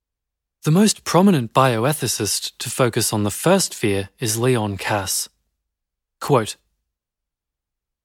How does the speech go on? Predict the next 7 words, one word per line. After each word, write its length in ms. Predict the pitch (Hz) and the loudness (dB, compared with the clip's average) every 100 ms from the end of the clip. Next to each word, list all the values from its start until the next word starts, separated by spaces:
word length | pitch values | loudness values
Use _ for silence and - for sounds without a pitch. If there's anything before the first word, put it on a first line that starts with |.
| _ _ | _ _
"Most 320 | 143 208 220 | 2 2 2
of 120 | 277 - | -2 -2
the 80 | |
given 320 | 135 131 127 113 | -2 0 0 -2
bestowals 580 | 113 - 135 131 117 | -2 0 0 0 0
of 100 | 110 | -2
nature 480 | 107 127 151 - 143 | 0 0 -2 -6 -10